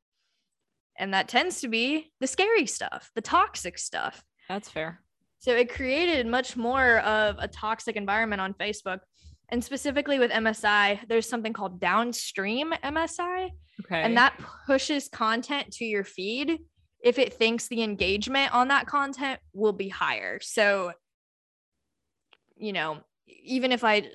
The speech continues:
Speaker 1: interact with Alyssa on Instagram every day, I'm more likely to see someone's article about the Texas abortion ban than I am a picture of her at the museum. Just because it thinks I'm more likely to interact with that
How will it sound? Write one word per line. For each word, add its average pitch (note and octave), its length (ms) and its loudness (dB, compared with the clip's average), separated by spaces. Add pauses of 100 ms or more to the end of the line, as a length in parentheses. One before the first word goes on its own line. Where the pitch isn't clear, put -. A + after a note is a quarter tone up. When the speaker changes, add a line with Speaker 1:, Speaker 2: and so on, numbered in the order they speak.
(120)
Speaker 1:
interact G#3+ 560 4
with F#3+ 160 -12 (280)
Alyssa G#3 300 -2
on F#3+ 60 0
Instagram G3 520 -2
every G3 260 -2
day, F3+ 480 2 (840)
I'm G3 180 0
more G#3+ 240 4
likely G3+ 400 2
to G3+ 180 -6
see F#3 540 -4 (400)
someone's G3 920 -2 (120)
article G#3+ 500 2
about F3+ 220 -4
the D#3+ 60 -12
Texas G3 400 -8
abortion G3+ 460 -2
ban F#3 300 -2
than F#3 120 -6
I F3+ 120 0
am F#3+ 340 -2
a F3+ 40 -6
picture F#3 340 -6
of F#3 80 -8
her F#3 120 -2
at F3 100 -6
the F3 60 -18
museum. D3+ 540 -14 (1120)
Just G#3 160 -4
because G3 320 -4
it F#3+ 100 -8
thinks F#3 220 -6
I'm F3+ 80 -2
more F3+ 200 -2
likely E3+ 380 -2
to - 180 -8
interact D#3+ 460 -4
with - 140 -12
that - 300 -6